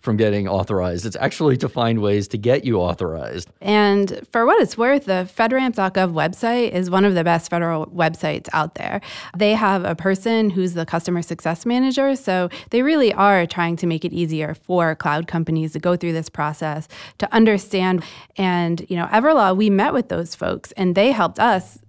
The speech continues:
Speaker 2: They helped guide us. And so we found that to be really helpful.
Speaker 1: Yeah. So unlike what you normally think of in terms of regulation or certification, they don't come across as, like, "We're here to prevent you from getting this." They're,
Speaker 2: No,
Speaker 1: it,
Speaker 2: not
Speaker 1: it's
Speaker 2: at all.
Speaker 1: not even like the D M V in that regard. They actually just wanna help you.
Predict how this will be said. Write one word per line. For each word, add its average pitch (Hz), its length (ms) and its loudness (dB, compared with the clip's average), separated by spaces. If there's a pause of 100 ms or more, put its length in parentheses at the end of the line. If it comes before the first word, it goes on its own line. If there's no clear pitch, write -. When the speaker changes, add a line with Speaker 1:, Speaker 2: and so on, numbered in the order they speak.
Speaker 2:
They 208 100 0
helped 214 260 -2
guide 190 260 0
us. 165 200 -6 (300)
And 175 200 -4
so 160 360 -4
we 170 140 -4
found 170 280 -4
that - 160 -6
to 180 80 -10
be 95 120 -8
really 95 220 -8
helpful. - 460 -8 (160)
Speaker 1:
Yeah. 175 180 6
So 165 420 0
unlike 208 360 4
what 156 120 0
you 123 120 0
normally 135 400 2
think 131 240 0
of 104 180 2
in 104 120 0
terms 113 220 -2
of 104 140 -2
regulation 110 1120 0
or 95 140 -2
certification, 107 520 -2 (220)
they 135 160 0
don't 175 220 0 (160)
come 151 160 0
across 127 360 2
as, 104 140 -2
like, 107 180 2
"We're 107 120 2
here 135 140 2
to 113 60 0
prevent 110 340 0
you 104 160 -2
from 95 160 -4
getting 92 280 2
this." - 320 -8 (380)
They're, 117 220 4
Speaker 2:
No, 277 180 6
Speaker 1:
it, 190 60 4
Speaker 2:
not 180 160 4
Speaker 1:
it's 180 80 0
Speaker 2:
at 180 180 2
all. - 60 0
Speaker 1:
not 156 160 6
even 147 180 4
like 117 180 4
the 113 80 -6
D 117 140 4
M 107 100 4
V 110 200 4
in 95 80 2
that 90 180 -2
regard. 90 340 -2
They 107 140 2
actually 123 420 2
just 110 220 0
wanna 107 180 0
help 104 220 -2
you. 82 180 -10